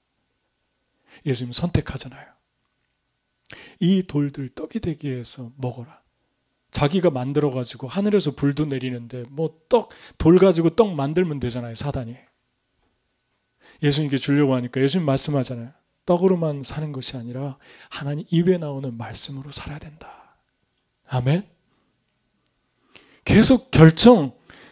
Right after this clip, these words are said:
예수님이 가지고 있는 자유의지에 대해 선택의 기로에 서게 하는 모습을 보게 됩니다. 근데 예수님이 다 이기고 나니까 사단이 떠나가고 천사가 와서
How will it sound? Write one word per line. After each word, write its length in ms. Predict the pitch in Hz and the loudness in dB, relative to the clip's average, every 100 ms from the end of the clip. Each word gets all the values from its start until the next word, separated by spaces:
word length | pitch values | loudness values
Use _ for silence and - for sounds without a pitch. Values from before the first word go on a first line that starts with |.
| _ _ - | _ _ 6
예수님이 460 | 175 202 220 214 | 8 10 10 8
가지고 440 | 202 147 147 185 190 | 8 6 8 10 10
있는 200 | 170 165 | 8 4
자유의지에 720 | - 151 190 170 143 165 156 | 8 10 12 12 10 6 6
대해 220 | 139 131 | 6 4
선택의 720 | 123 - 247 240 - 240 190 180 | 2 0 0 0 2 2 4 2
기로에 360 | 151 139 135 | 4 4 4
서게 360 | 127 - 185 180 | 2 -4 0 0
하는 400 | 139 160 147 117 _ _ _ _ _ | 0 -6 -8 -12 _ _ _ _ _
모습을 420 | 143 127 127 123 | -2 -2 -4 -8
보게 260 | 117 135 123 | -2 0 0
됩니다. 280 | 120 117 _ _ _ _ _ | -2 -12 _ _ _ _ _
근데 140 | 165 | 6
예수님이 380 | 156 170 180 165 | 6 6 4 2
다 140 | 147 | 2
이기고 380 | 147 160 170 185 | 2 2 0 0
나니까 480 | 165 127 131 175 143 - _ _ | 2 0 -2 -4 -4 -8 _ _
사단이 520 | - - 156 139 127 - | -8 -6 -4 -4 -6 -8
떠나가고 680 | - 180 175 139 127 160 190 _ _ - | -6 -4 -4 -6 -6 -8 -10 _ _ -8
천사가 580 | - 180 - 156 139 | -6 -4 -4 -6 -6
와서 560 | 123 113 113 - 151 226 | -8 -6 -2 -2 -2 -6